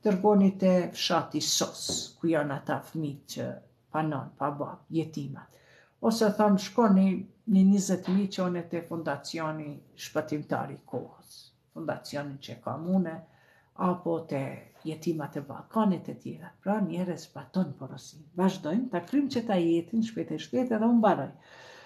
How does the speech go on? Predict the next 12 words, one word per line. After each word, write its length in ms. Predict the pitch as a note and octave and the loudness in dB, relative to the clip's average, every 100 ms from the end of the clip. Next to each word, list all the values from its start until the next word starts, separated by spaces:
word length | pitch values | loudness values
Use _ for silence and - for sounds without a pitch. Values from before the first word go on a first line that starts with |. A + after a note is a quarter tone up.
| - - | -2 10
Pastaj 480 | C4 C4 D#4+ D#4 D#4 | 10 12 12 12 12
thot, 300 | B3 G3 - - - - | 8 8 2 -16 2 12
"Pasi 320 | E4 F4+ E4+ | 12 12 8
të 140 | D4+ | 8
zbatohet 540 | A3+ B3 A#3+ D4 D#4 - | 8 8 8 8 6 6
porosia 540 | G#3+ G3+ - C#4+ C#4 | 4 4 4 8 8
që 140 | C#4 A3 | 6 4
ka 140 | G3 | 6
lënë, 320 | F#3 B3+ C#4 - | 8 6 6 10
ose 340 | C4+ E4 D#4+ | 10 12 8
të 220 | D#4 B3 A#3+ | 6 6 8
paguhet 600 | G3+ E3+ G#3+ A#3+ C4+ | 6 8 6 10 8